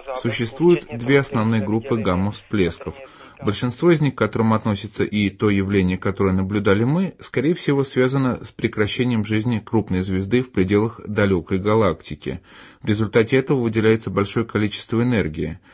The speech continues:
Speaker 2: Незначительное число всплесков возникает и за счет столкновения двух нейтронных звезд. Нечто подобное могло бы возникнуть и в нашей галактике, и это бы оказало влияние на жизнь на Земле.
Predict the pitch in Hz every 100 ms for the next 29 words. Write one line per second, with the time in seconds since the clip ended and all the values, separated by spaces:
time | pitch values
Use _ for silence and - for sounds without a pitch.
0 | - _ - 98 104 98 107 95 92 90
1 | 98 98 90 - 139 151 - 139 - -
2 | 98 101 104 123 131 135 104 95 - 120
3 | - - 107 98 101 98 117 110 90 110
4 | - - 104 98 104 98 101 107 110 104
5 | 78 - - - - - - 110 - 98
6 | 107 117 143 151 104 95 110 113 104 95
7 | 107 110 120 110 104 95 - 107 107 90
8 | 98 92 92 85 80 - - 71 87 110
9 | 120 117 117 113 95 101 101 82 92 92
10 | 90 101 107 104 87 90 87 92 - -
11 | 95 95 95 95 87 80